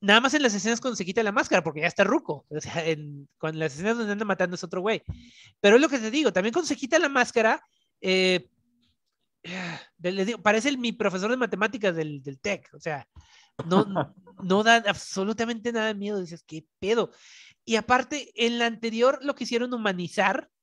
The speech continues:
Speaker 1: o sea, decir, "No, este güey es humano, tiene, es vulnerable, no sé qué". En esta, nuevamente, no, a la chingada, nada, no lo, no lo pueden matar con nada. Llega la hija de Laurie Strode, le da el, con el tridente en la
Speaker 2: Ay,
Speaker 1: espalda.
Speaker 2: que,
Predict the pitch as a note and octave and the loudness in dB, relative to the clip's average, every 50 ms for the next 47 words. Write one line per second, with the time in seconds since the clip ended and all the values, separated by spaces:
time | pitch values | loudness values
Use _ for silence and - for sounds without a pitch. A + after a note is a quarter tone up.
0 | _ _ - D#3+ - F3+ E3+ E3+ E3+ D#3 D#3 D#3 - F3 F3 E3+ G3 G3+ F#3 F#3+ | _ _ -8 -4 0 0 0 0 -2 -4 -6 -4 -2 -2 -2 0 0 -2 -2 -2
1 | - - D4 C4 C4+ C#4 B3+ C4+ B3+ A#3 A#3 A#3+ B3+ B3+ B3+ C4 C4 B3+ B3+ - | -2 -2 -2 -2 -2 -2 -2 -2 -2 0 2 2 2 2 0 0 0 0 0 0
2 | A3+ G#3+ G#3 G3+ F#3 F#3+ A3 G#3 F#3+ F#3 E3+ F3+ G3+ A3 A3+ A#3 A#3 G#3+ G#3+ F3+ | -2 -2 -2 -2 -2 -2 -2 -2 0 2 6 6 6 6 6 4 -2 -2 -4 -6
3 | F#3+ F3+ G#3+ A#3 C4 - - - - - _ _ - F#3 F#3+ A3 G#3+ - B3 B3 | -4 -2 0 2 2 0 -2 -8 -20 -20 _ _ 0 2 4 2 2 4 4 4
4 | A#3 G#3+ A3+ A#3 A#3+ A#3 A#3+ A#3 A#3+ A#3+ A#3 B3 A#3 G#3 F#3+ F3 - F#3 F#3 G3 | 6 6 6 6 6 6 4 2 2 2 4 4 4 4 2 0 -4 -4 0 4
5 | A#3+ A3+ G#3+ F#3+ F3 F3 F#3 G#3+ A#3 A3+ G#3 F#3 F3 F3 G3 G#3 A3+ A3+ A3 G3 | 6 6 6 6 4 4 4 4 4 2 0 -2 -4 0 0 0 2 0 -2 0
6 | F3 F#3+ G#3 A3 G#3 A3 G#3 G3+ G3 F3+ - G3+ F#3 - G3+ F3+ F3+ E3 D3+ - | 0 0 2 2 2 -2 -2 -2 -2 -2 -2 -4 -4 -4 -4 -2 -2 -2 -2 -4
7 | - _ - - - - - D3+ F3 G3 G#3+ B3 C#4+ C#4+ B3 A3 A#3 B3+ B3 - | -10 _ -20 -20 -20 -14 -2 2 2 4 6 6 6 6 6 6 6 6 4 2
8 | D4+ C#4+ B3+ A3+ G3+ F3+ E3+ E3 F3 F#3 A3 B3+ A#3+ - - A3 A3 A3+ G#3+ A3+ | 2 4 4 4 4 4 2 0 0 0 0 0 -2 0 2 2 2 2 0 -2
9 | F#3+ F3 E3+ E3+ F#3 F#3+ A3 A#3 A#3+ A#3 A3+ G#3+ G3 F#3 E3+ D3+ C3+ B2+ B2 _ | 0 0 2 4 4 4 4 2 0 0 0 0 -2 -2 -4 -4 -8 -10 -18 _
10 | _ _ - E3+ F3+ E3 E3 D#3+ D#3 D3+ D3 C#3+ - - D#3+ E3 E3 D#3+ F#3+ F#3+ | _ _ -4 -2 -2 0 0 0 0 -2 -2 -6 -8 -6 -4 -2 0 2 2 2
11 | F3+ F3 F3 F3+ F#3+ A#3 G#3+ F#3+ - D3+ - E3+ F3+ F#3+ G#3 A3+ C#4 - E3+ | 4 4 6 6 6 4 4 0 -4 -4 -2 -2 0 0 2 0 0 0 -4